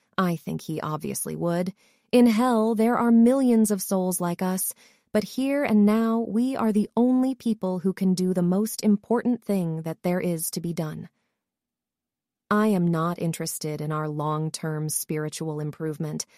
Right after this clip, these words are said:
I have not adopted some kind of heretical belief that punishment is bad for us in the long run. It is good for us in the long run, which isn't our priority at all.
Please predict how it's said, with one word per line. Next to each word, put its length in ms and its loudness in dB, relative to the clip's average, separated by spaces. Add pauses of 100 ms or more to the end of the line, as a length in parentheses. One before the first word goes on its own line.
(340)
I 120 6
have 140 4
not 300 4
adopted 560 -4
some 260 0
kind 280 -2
of 80 -4
heretical 560 -2
belief 460 -4
that 240 -6
punishment 580 0
is 140 -8
bad 360 -4
for 200 -8
us 320 -8 (360)
in 140 6
the 120 4
long 420 0
run. 360 -6 (280)
It 100 4
is 240 2
good 320 4
for 180 -4
us 280 -6
in 80 2
the 100 2
long 460 2
run, 260 -2
which 220 -4
isn't 340 2
our 160 -4
priority 640 -6
at 180 -6
all. 380 -6